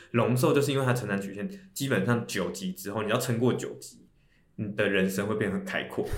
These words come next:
<laughs> 随便打随便赢，真的。所以就，所以就最近就大家都很爱玩龙兽，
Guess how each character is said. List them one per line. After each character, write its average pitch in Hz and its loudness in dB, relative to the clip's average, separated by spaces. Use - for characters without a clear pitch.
<laughs> - -8
随 117 4
便 123 4
打 90 2
随 95 -2
便 98 0
赢， - -10
真 64 -12
的。 - -16
所 - 2
以 113 2
就， 120 2
所 139 2
以 120 6
就 123 4
最 123 2
近 113 0
就 107 -2
大 104 2
家 95 2
都 95 0
很 92 -6
爱 92 -8
玩 85 -6
龙 - -14
兽， - -16